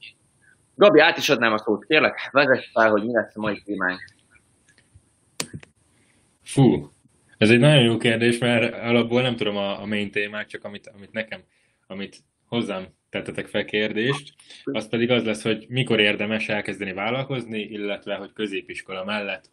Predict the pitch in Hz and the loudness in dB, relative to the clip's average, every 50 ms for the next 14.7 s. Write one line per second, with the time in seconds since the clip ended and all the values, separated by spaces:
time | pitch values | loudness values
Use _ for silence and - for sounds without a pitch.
0 | _ _ - 101 101 92 90 87 87 87 90 90 90 90 85 - - 95 90 90 | _ _ -10 -10 -8 -8 -8 -10 -10 -10 -10 -10 -10 -12 -12 -12 -10 -10 -8 -8
1 | 87 - 98 87 87 87 87 87 87 87 82 80 - - - _ _ _ - - | -10 -10 -10 -10 -10 -8 -8 -8 -8 -10 -12 -12 -14 -20 -20 _ _ _ -20 -20
2 | _ _ _ _ _ _ _ _ _ _ _ _ - 104 - 127 139 - 151 147 | _ _ _ _ _ _ _ _ _ _ _ _ -18 -16 -8 -8 -4 -4 -4 -4
3 | - 156 147 - - _ _ _ _ 127 127 - 127 123 117 113 98 85 85 87 | -2 -4 -4 -4 -6 _ _ _ _ -8 -4 0 0 0 2 2 0 0 -2 -2
4 | - - - - - _ - - - _ - _ _ _ _ _ _ _ _ _ | -6 -8 -12 -14 -14 _ -20 -20 -20 _ -20 _ _ _ _ _ _ _ _ _
5 | _ _ _ - - - _ _ _ _ _ _ _ _ _ _ _ _ _ _ | _ _ _ -20 -20 -20 _ _ _ _ _ _ _ _ _ _ _ _ _ _
6 | _ - - _ _ _ _ _ _ _ - - - _ _ _ _ _ _ _ | _ -20 -20 _ _ _ _ _ _ _ -20 -20 -20 _ _ _ _ _ _ _
7 | _ _ - 120 - - - - - - - - - - - 127 127 131 - - | _ _ -6 -6 -6 -4 -8 -10 -10 -8 -8 -8 -8 -2 -2 -2 -2 -2 -4 -6
8 | - 123 110 107 104 110 107 107 104 104 104 104 104 104 104 104 104 104 101 - | -4 0 0 0 2 2 0 0 0 0 0 2 2 2 2 0 0 -2 -4 -10
9 | _ _ _ _ _ _ _ _ _ _ _ _ _ _ _ _ _ _ _ _ | _ _ _ _ _ _ _ _ _ _ _ _ _ _ _ _ _ _ _ _
10 | _ _ - - - - _ _ _ _ _ _ _ _ _ _ 107 117 123 123 | _ _ -20 -20 -20 -20 _ _ _ _ _ _ _ _ _ _ 2 4 4 4
11 | 139 120 - 135 131 147 147 147 143 - - - - - - - 117 120 120 123 | 4 2 0 0 4 4 4 4 2 0 -6 -10 -12 -12 -12 -10 -8 -8 -4 0
12 | 143 139 117 107 107 107 101 110 110 110 101 101 104 101 92 101 98 - - 107 | 0 2 4 4 4 4 2 2 2 2 4 2 0 0 0 -2 -4 -4 -2 -2
13 | 104 98 98 95 - 95 - - - 95 92 92 95 92 92 90 90 - - 95 | 0 0 -2 -2 -4 -8 -8 -8 -6 -6 -6 -4 -4 -4 -4 -4 -6 -6 -8 -10
14 | 92 90 95 90 92 - 95 92 92 92 92 90 - | -6 -4 -4 -4 -4 -4 -6 -6 -6 -8 -10 -12 -18